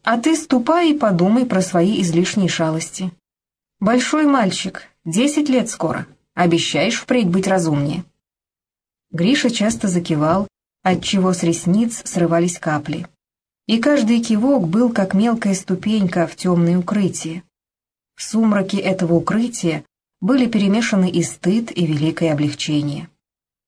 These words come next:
Потом Гриша всхлипывал на своей постели, спрятавши лицо в подушке.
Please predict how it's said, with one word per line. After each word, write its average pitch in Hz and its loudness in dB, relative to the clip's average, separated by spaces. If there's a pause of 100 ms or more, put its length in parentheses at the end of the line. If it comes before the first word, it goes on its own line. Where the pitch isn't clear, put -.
(480)
Потом 254 2
Гриша 240 2
всхлипывал 233 0
на 214 2
своей 202 -2
постели, 170 -4 (220)
спрятавши 185 -2
лицо 180 -2
в 170 -8
подушке. 165 -6